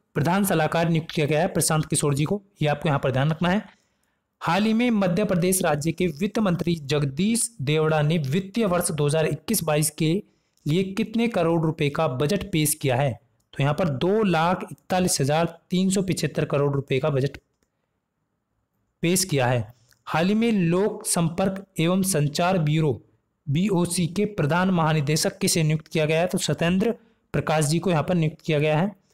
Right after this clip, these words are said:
हाल ही में इसरो ने अपने पीएसएलवी सी फिफ्टी वन रॉकेट का उपयोग करके कुल कितने उपग्रहों को लॉन्च किया? तो उन्नीस उपग्रहों को लॉन्च किया है, बहुत इंपॉर्टेंट है, नोट कर लीजिए सभी।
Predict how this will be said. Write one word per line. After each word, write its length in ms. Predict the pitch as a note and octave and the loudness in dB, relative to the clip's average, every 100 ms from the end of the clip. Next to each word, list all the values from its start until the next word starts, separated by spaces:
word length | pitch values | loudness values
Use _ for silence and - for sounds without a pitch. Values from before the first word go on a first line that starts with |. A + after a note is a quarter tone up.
| _ _ _ _ - | _ _ _ _ -4
हाल 180 | D#3 F3 | 0 2
ही 100 | G#3 | 2
में 320 | A#3 A#3 - G3 | 0 -2 -6 -4
इसरो 320 | F#3 G#3+ A3+ | -2 0 2
ने 200 | F#3+ G#3+ G3 - | 2 0 -2 -4
अपने 380 | - F3 C3 - _ - | -2 0 0 -4 _ -4
पीएसएलवी 760 | F#3+ G#3+ F#3+ F#3 E3 D3+ F#3 A#3 _ _ | 0 2 2 2 2 2 0 -2 _ _
सी 300 | - - G#3+ | -6 -2 0
फिफ्टी 340 | A3 - - E3+ | 0 -4 -2 0
वन 200 | E3 F#3+ - _ C#3+ | 0 -2 -6 _ -2
रॉकेट 420 | D#3 E3+ A3 A3+ | 0 0 -2 -2
का 120 | F#3+ | 0
उपयोग 460 | D3+ - D3+ D#3+ D#3+ _ _ _ _ - | 0 0 0 0 -2 _ _ _ _ -4
करके 360 | F3 F3 F#3+ | -2 0 -2
कुल 360 | F#3+ F#3+ A#3 A3+ | -2 -2 -2 0
कितने 520 | A3+ F#3+ F#3+ G3 G#3+ | 0 -2 0 2 0
उपग्रहों 520 | A3+ D#3 C#3+ D3+ D#3+ | 0 -2 0 2 0
को 240 | D#3+ F3+ F#3 | 0 0 2
लॉन्च 340 | D#3+ D#3+ D#3+ | 2 0 -2
किया? 340 | - D#3 B2+ A#2 - | -2 0 0 -2 -4
तो 80 | F3+ | -4
उन्नीस 400 | - F3+ G3+ F#3+ | 0 0 2 2
उपग्रहों 320 | D#3 E3 F3 | 2 2 2
को 100 | F3+ | 2
लॉन्च 220 | E3 D#3+ | 2 0
किया 180 | - F3 | 0 0
है, 180 | F3 B2+ | 0 0
बहुत 300 | B2+ D#3+ E3+ | 0 0 0
इंपॉर्टेंट 440 | D#3+ D#3+ E3+ E3 | 0 0 0 0
है, 100 | A3+ _ _ - | -2 _ _ -2
नोट 200 | D3+ D#3 | 0 0
कर 120 | F3+ | 0
लीजिए 280 | E3+ E3 E3+ | 2 2 2
सभी। 380 | F3 E3 A3 | 0 0 0